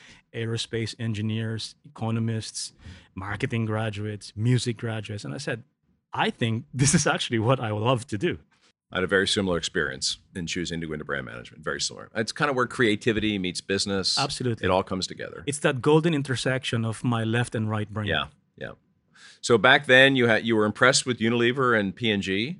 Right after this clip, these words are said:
Speaker 1: Yes.
Speaker 2: So who did you choose?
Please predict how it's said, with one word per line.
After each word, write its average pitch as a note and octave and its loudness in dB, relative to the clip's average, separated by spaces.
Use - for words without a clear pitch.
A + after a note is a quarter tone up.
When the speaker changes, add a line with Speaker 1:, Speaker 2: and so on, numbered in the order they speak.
Speaker 1:
Yes. F#3 -2
Speaker 2:
So G2+ -4
who B2 0
did A#2 0
you A#2 0
choose? A#2+ 4